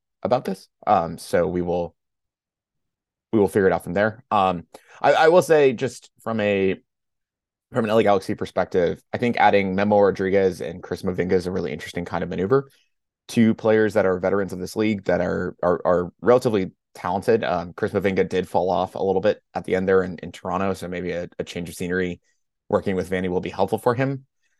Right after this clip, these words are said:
Uh, Memo, I thought, was one of Houston's best players, uh, so that's a pretty good pickup. Um, but again, they didn't really have to do a lot. They do need to get a winger. Uh, that's, that's my only thing. Uh,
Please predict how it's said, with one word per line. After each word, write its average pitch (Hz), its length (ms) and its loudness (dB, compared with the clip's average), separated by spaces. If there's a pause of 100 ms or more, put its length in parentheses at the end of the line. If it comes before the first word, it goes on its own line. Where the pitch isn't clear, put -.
(160)
Uh, 98 200 2
Memo, 98 580 4 (160)
I 95 80 2
thought, 101 220 2
was 92 140 -4 (420)
one 101 180 -4
of 92 80 -6
Houston's 90 320 -6
best 85 160 -4
players, 101 480 2 (220)
uh, 85 320 -2
so 87 420 -2 (400)
that's - 140 0
a - 40 -2
pretty 98 180 0
good 92 120 2
pickup. 98 520 -2
Um, 87 400 0 (1160)
but 139 100 6
again, 120 180 6
they 101 100 2
didn't 135 160 4
really 147 100 4
have 139 120 2
to - 60 -20
do 110 140 0
a - 20 2
lot. 101 220 -2
They 95 100 -8
do 123 240 2
need 113 280 2
to 98 80 -6
get 101 100 0
a 90 60 0
winger. 85 200 -10 (200)
Uh, 90 80 -8
that's, 95 260 -4
that's - 220 -4
my 90 80 -4
only 90 160 -8
thing. 87 260 -8 (540)
Uh, 131 300 8